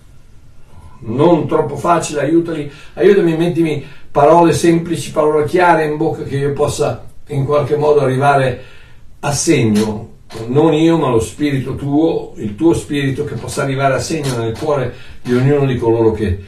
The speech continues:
sta ascoltando in questo momento. Amen. Siamo arrivati alla quarta e ultima parte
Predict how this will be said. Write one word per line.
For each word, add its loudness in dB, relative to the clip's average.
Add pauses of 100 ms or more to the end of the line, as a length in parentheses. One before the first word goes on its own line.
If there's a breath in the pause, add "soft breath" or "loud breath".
(140 loud breath)
sta 0
ascoltando -2
in 0
questo -4
momento. -6 (160)
Amen. 0
Siamo -2
arrivati 2
alla -2
quarta 2
e 0
ultima 4
parte -6